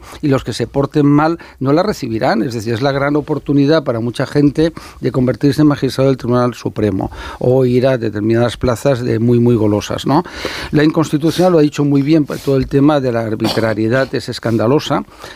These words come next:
el tema de la desigualdad que genera y luego lo más grave es que además está, el otro día había un artículo en, en La Vanguardia de Castells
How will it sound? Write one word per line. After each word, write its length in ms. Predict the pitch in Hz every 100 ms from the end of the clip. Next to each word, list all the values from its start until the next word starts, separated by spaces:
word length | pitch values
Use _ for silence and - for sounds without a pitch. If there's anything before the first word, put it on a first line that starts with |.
| -
el 340 | 135 127 123
tema 440 | 117 139 139 135 135
de 280 | 120 131
la 160 | 131 135
desigualdad 640 | 120 - 113 110 113 131 127
que 140 | 131
genera 500 | - 113 147 135 160 - - -
y 80 |
luego 280 | 139 156 180
lo 140 | 156 135
más 200 | 151 139
grave 460 | 151 147 156 151
es 120 | 151
que 120 | - 120
además 320 | 113 127 -
está, 540 | 110 - 123 127 127
el 120 | 127
otro 180 | 120 147
día 80 | 147
había 140 | 147
un 120 | 147 143
artículo 580 | 127 147 139 151 160 160 - -
en, 440 | - 127 120 120 117
en 720 | 120 113 120 123 131 131 127
La 80 | 113
Vanguardia 440 | 113 123 190 160
de 80 | 117
Castells 500 | 117 - 175 131